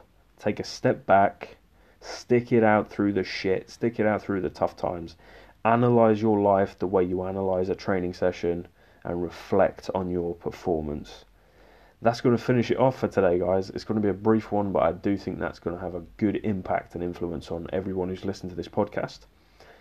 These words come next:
I will be back in the gym as soon as I can. I will be back delivering training-based content for you guys as soon as I can. So yeah,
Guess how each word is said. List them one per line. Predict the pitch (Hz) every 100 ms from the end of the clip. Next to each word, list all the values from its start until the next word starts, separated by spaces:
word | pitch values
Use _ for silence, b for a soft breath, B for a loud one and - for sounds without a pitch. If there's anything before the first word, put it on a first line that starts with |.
| b b b b
I | 131
will | 135
be |
back | 131 131 131
in |
the | 117
gym | 107 107 104 -
as | -
soon | - 110
as | 92
I |
can. | - - 104 98 95 B B B _ -
I | 95
will | 92
be |
back | 92 101 - 113 - - 110
delivering | 110 101 95 95 90 87 - _ _ _ _ _ _ _ _ - -
training-based | - 101 95 92 92 92 85 -
content | - 90 87 85 87
for | 90
you | 85
guys | 85 85 85 - - -
as |
soon | - 92 90
as |
I | 87 82
can. | 101 90 98 b b b b b b b b b b b b _ _ _ -
So | - 90
yeah, | 92 92